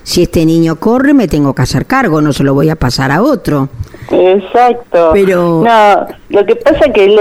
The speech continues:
Speaker 2: o sea, a ver, nunca fue, por eso fue, digamos, como que,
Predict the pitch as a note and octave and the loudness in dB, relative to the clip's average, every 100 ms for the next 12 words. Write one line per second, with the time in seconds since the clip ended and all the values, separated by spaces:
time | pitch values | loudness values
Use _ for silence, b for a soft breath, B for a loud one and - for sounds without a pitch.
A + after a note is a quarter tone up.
0 | - E3+ F3+ E3 C3+ - - - - _ | 2 2 2 2 2 -4 -14 -20 -20 _
1 | - D#3+ F3 D#4 - - - C#4+ D#3+ G#3+ | -2 2 2 2 -2 -6 0 2 4 4
2 | A#3 B3+ - F3+ F3+ F#3+ F3 E3 F3 F#3 | 2 0 0 0 2 2 2 0 0 -2
3 | F#3 E3 E3+ D3+ D3 D#3+ E3+ - - C3 | 2 2 4 2 2 2 0 -2 -2 -2
4 | B2 B2+ | -2 -4